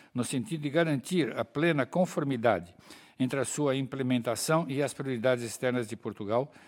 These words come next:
em particular, e dos restantes Estados-membros da União Europeia em geral.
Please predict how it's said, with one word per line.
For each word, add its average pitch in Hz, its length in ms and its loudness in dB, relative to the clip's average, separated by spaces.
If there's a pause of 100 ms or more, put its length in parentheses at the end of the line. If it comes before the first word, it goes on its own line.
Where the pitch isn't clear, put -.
(300)
em 131 100 2
particular, 123 840 2
e 123 100 -2
dos 135 160 0
restantes 135 520 -2
Estados-membros 123 640 0
da 127 60 -4
União 120 140 -2
Europeia 123 300 -2
em 123 40 -4
geral. 101 340 -2